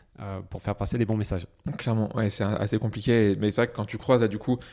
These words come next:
Speaker 2: la structure et les gens dans cette structure, t'as déjà quand même pas mal d'informations. Et
Speaker 1: Ouais.
Speaker 2: c'est quoi, c'est quoi, du coup, les deux autres points en plus, euh, en plus ? Ah, là, t'es, t'es, on a déjà beaucoup de choses, mais, euh,
Speaker 1: Oui, oui, il y a déjà en effet beaucoup de
Speaker 2: Ouais.
Speaker 1: choses. Euh, alors évidemment, je couvre, je couvre pas tous ces sujets à chaque fois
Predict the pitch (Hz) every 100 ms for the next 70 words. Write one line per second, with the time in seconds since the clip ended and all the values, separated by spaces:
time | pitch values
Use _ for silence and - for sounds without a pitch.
0 | - 110 104 - - - - 135 - 117
1 | 104 107 127 113 110 98 - 90 127 120
2 | 104 101 104 101 117 123 113 110 107 -
3 | 131 - - 127 107 120 104 98 - 120
4 | - 123 107 123 123 - 123 110 - 117
5 | - 98 95 95 85 101 101 101 - 110
6 | 117 101 - 107 113 110 135 123 117 147
7 | 139 110 98 95 156 156 135 120 113 117
8 | 123 135 135 139 135 - 156 165 139 127
9 | 139 120 113 117 120 110 131 120 120 123
10 | - 107 120 - 120 113 110 - 123 107
11 | - 120 - - 143 - 120 - 110 127
12 | 113 117 - 123 123 123